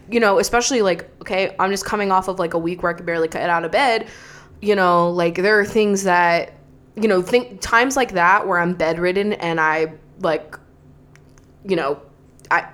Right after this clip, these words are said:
whatever. I don't wanna get into it. But tho-, those periods make me feel so shitty. And I'm like, "Oh my God, I'm, like, back at square one again." And I'm, like, you know, right back where I started, and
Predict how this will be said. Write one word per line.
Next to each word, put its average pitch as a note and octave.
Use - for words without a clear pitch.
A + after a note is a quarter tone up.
whatever. E3
I F3+
don't E3+
wanna E3
get D#3+
into D#3
it. D3
But F3
tho-, A#3
those A3+
periods G#3
make F3+
me F3
feel E3
so B3+
shitty. D3
And F3
I'm E3+
like, E3+
"Oh D4
my C4+
God, B3+
I'm, A#3+
like, B3+
back C4+
at -
square C#4+
one C4+
again." A3
And A3
I'm, B3
like, A3
you C4
know, F3+
right C#4
back C#4
where C4
I C4
started, A#3+
and G3